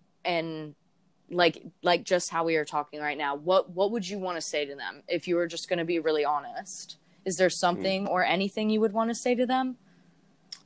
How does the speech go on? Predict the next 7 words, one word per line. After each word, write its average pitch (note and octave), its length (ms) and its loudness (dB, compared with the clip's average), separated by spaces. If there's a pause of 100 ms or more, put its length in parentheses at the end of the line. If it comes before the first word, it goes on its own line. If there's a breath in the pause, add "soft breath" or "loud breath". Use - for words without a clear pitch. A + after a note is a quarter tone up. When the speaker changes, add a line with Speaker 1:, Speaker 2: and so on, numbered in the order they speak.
(380 soft breath)
Speaker 2:
Well, G#2+ 160 6
actually, A#2 380 4
I G#2 180 6
once G#2+ 380 4
wrote G#2+ 340 6
a G2+ 140 6
letter F#2+ 400 2